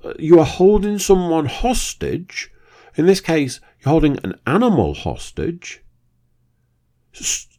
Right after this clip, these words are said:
so that the person that's there will basically pay a ransom.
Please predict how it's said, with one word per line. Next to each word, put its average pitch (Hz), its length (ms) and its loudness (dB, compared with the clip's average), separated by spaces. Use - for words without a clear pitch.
so - 300 4
that 175 200 4
the 180 60 2
person 196 840 4
that's - 240 0
there 170 360 0
will 165 280 2
basically 220 600 -2
pay - 300 6
a 175 80 2
ransom. 151 960 -2